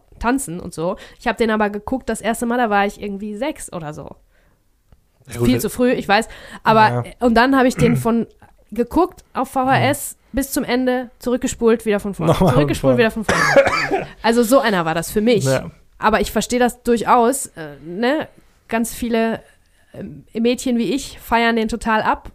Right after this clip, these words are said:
Speaker 1: weil wir da halt so eine besondere Sentimentalität und Nostalgie
Speaker 2: Ich feier
Speaker 1: gegenüber
Speaker 2: den auch
Speaker 1: haben.
Speaker 2: ab, ich find den
Speaker 1: Und
Speaker 2: auch
Speaker 1: wenn man
Speaker 2: cool.
Speaker 1: den jetzt ganz normal guckt, und dann denkst du dir, „Hä?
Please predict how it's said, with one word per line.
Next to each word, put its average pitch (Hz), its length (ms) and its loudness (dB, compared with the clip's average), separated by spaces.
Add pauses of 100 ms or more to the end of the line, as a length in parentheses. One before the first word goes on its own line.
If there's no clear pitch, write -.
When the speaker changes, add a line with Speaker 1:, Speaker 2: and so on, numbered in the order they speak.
Speaker 1:
weil 208 200 -2
wir 208 80 0
da 196 120 -4
halt 202 160 -4
so 220 80 -6
eine 208 80 -4
besondere 202 540 -4
Sentimentalität 214 800 -6
und 233 120 -6
Nostalgie 208 360 -2
Speaker 2:
Ich 151 60 0
feier 135 180 4
Speaker 1:
gegenüber 127 200 2
Speaker 2:
den - 40 2
auch - 40 2
Speaker 1:
haben. 170 80 0
Speaker 2:
ab, 120 100 -2
ich - 60 -16
find 131 100 -2
den 127 60 -2
Speaker 1:
Und - 80 0
Speaker 2:
auch - 20 0
Speaker 1:
wenn 240 100 2
man 240 100 2
Speaker 2:
cool. 247 60 2
Speaker 1:
den 247 40 2
jetzt 233 180 -2
ganz 247 220 -2
normal 240 420 2
guckt, - 420 -6 (840)
und 220 60 -4
dann 196 100 -2
denkst 190 200 -4
du 202 40 -12
dir, 180 120 -10
„Hä? 196 340 -8